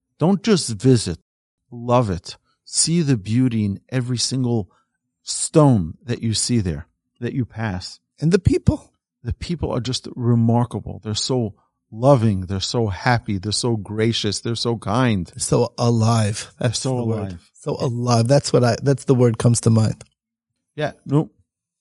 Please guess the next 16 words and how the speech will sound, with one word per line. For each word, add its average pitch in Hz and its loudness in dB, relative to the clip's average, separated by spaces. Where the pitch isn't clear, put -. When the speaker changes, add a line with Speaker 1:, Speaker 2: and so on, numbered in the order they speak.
Speaker 1:
Any 123 0
closing 135 0
remarks, 120 2
Rabbi? 90 -4
Speaker 2:
I, - -6
I, 135 2
you 139 0
know, 147 0
it's - -2
interesting 135 0
how 113 2
we, 117 0
how 113 0
we 123 2
look 131 0
at, 117 2